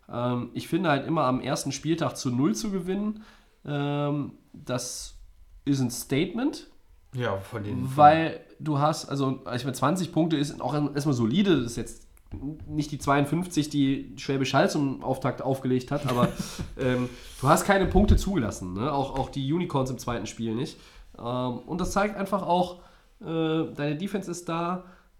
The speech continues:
Speaker 1: ähm, da ist schon relativ viel eingespielt. Bei den Panthern, die sind
Speaker 2: Hm.
Speaker 1: jetzt als Aufsteiger wieder zurück, die haben eigentlich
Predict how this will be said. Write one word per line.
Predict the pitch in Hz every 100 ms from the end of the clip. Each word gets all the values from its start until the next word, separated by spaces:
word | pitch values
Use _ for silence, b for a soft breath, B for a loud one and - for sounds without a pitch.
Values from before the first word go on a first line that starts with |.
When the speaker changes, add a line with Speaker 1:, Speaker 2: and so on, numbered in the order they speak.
| -
Speaker 1:
ähm, | 151 147 147 143 139
da | 160
ist | 165
schon | - 156
relativ | 165 165 156
viel | 151 -
eingespielt. | 165 175 - 170 165 165 B B -
Bei | 147
den | 151 151
Panthern, | 170 214 220 214 220 - - _ _ _ _ _ _ _ _ _ - -
die | 131
sind | 156
Speaker 2:
Hm. | 175
Speaker 1:
jetzt | 156
als | 143
Aufsteiger | 160 170 180 165
wieder | 160 160
zurück, | 160 151 202
die | - 147
haben | 165 202
eigentlich | 180 180 -